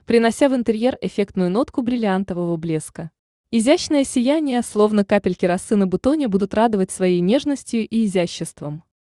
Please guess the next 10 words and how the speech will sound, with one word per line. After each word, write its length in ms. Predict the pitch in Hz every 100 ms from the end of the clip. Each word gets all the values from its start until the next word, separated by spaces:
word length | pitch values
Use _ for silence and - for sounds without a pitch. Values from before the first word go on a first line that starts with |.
| _
Яркий 400 | - 226 359 -
акцент 480 | 330 302 - 392 359
придаёт 460 | - 214 214 226 214
монограмма 520 | 190 185 247 330 277
из 100 | -
кристаллов, 520 | 220 220 - 381 359
подчёркивая 640 | - 277 - 285 277 240
статусность 640 | 233 208 - 240 - 226 -
ваших 320 | 185 - -
стен. 420 | - - 156 156